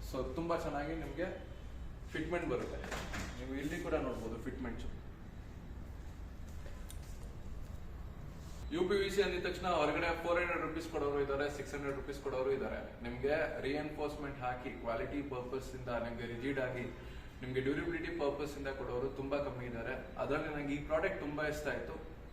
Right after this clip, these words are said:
ನೋಡಿ, ಒಂದ್ಸಲಿ ಎಕ್ಸ್ಪೀರಿಯನ್ಸ್ ಸೆಂಟರ್ ಬಂದು ರೆಸಿಡೆನ್ಸಿ ರೋಡಲ್ಲಿ ಯಾರಾದ್ರು, ಎಂ ಜಿ ರೋಡ್, ಬೆಂಗಳೂರು,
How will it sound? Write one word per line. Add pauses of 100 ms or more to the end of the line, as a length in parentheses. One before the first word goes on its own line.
(120)
ನೋಡಿ,
ಒಂದ್ಸಲಿ
ಎಕ್ಸ್ಪೀರಿಯನ್ಸ್
ಸೆಂಟರ್
ಬಂದು
ರೆಸಿಡೆನ್ಸಿ
ರೋಡಲ್ಲಿ
ಯಾರಾದ್ರು,
ಎಂ
ಜಿ
ರೋಡ್,
ಬೆಂಗಳೂರು,